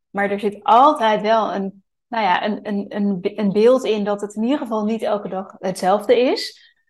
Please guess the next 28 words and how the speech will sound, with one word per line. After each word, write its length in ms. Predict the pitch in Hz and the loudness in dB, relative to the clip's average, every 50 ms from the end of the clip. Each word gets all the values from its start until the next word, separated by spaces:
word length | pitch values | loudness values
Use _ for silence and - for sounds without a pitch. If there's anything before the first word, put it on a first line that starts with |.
| _ | _
Ehm, 200 | _ 202 180 202 - | _ -6 -6 -2 2
ook 200 | - 233 220 - | 2 2 2 2
al 200 | 196 190 185 - | -4 -4 -4 -6
heb 280 | - 202 196 202 202 | -8 -6 -6 -6 -4
je 120 | - 254 240 | -2 -2 0
eigenlijk 380 | - 226 233 240 - 254 233 | 2 0 0 -2 -6 -8 -8
als 140 | 240 233 - | -8 -8 -8
vrouw 240 | - 233 240 240 226 | -2 0 0 0 0
helemaal 280 | 233 233 240 226 233 | -2 -2 -4 -4 -4
niet 180 | 226 233 220 226 | -6 -6 -8 -4
per 200 | - 233 226 226 | -4 -4 -4 -4
se 120 | - 226 | -4 -4
een 180 | 226 226 220 214 | -4 -4 -4 -8
cyclus. 380 | 208 - 240 - - 277 269 - | -6 -6 -8 -6 -6 -10 -8 -4
Zelfs 520 | 233 214 202 202 - - - - - _ _ | 0 0 0 0 -2 -10 -16 -20 -20 _ _
had 200 | - 190 196 202 | -4 -4 -2 0
zij 160 | - 208 214 | 2 2 2
het 80 | 208 208 | 2 2
tenminste 380 | 208 202 190 185 185 - 196 | -2 -6 -6 -6 -8 -6 -4
over, 540 | 190 180 185 185 - 190 190 - - - - _ | -4 -4 -4 -4 -4 -6 -6 -6 -12 -20 -20 _
zelfs, 460 | - - 220 214 202 196 202 - - | -8 -4 0 0 0 0 -2 -6 -6
ehm, 500 | - 202 190 185 185 190 185 185 185 185 185 | -4 -2 -2 -2 0 0 0 -2 -2 -4 -4
na 260 | 208 202 208 226 254 | -2 0 2 2 4
de 100 | 240 208 | 4 2
overgang 680 | 180 196 220 233 220 240 226 - 208 196 185 185 185 190 | 2 0 0 -2 -4 -6 -12 -8 -6 -4 -4 -4 -4 -6
in 80 | 202 | -6
de 80 | 196 190 | -8 -6
postmenopauze 1080 | 196 208 214 214 214 214 202 214 226 208 196 185 175 180 190 190 - 196 185 185 - | -4 -2 -2 -2 -2 -4 -4 -4 -4 -4 -4 -2 -2 -2 -2 -4 -6 -8 -8 -8 -10